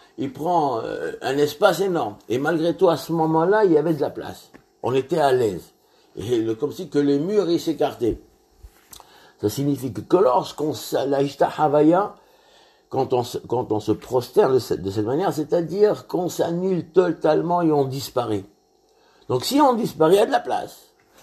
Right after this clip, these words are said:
Donc si on est en maître, si on se tient debout, on se montre, on s'affirme,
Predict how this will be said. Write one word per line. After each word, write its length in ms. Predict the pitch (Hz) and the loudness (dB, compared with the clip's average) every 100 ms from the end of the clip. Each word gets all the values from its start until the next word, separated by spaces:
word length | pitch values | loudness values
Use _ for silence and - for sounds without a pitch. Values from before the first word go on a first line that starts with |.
| - | -4
Donc 140 | 147 | -4
si 200 | - 294 254 | 2 4 4
on 140 | 196 | 4
est 80 | 165 | 4
en 220 | 135 143 | 4 2
maître, 340 | 143 147 143 | 0 -2 -2
si 100 | - | -2
on 220 | 175 151 135 | -4 -4 -4
se 140 | 156 | -4
tient 360 | 143 - 170 147 | -4 -4 -4 -2
debout, 320 | 143 143 147 143 | -2 -2 -2 -2
on 120 | 131 | -4
se 160 | - | -2
montre, 420 | 139 143 143 135 110 | 0 0 0 -2 -4
on 80 | |
s'affirme, 560 | 127 135 - 165 151 | -4 -6 -2 0 2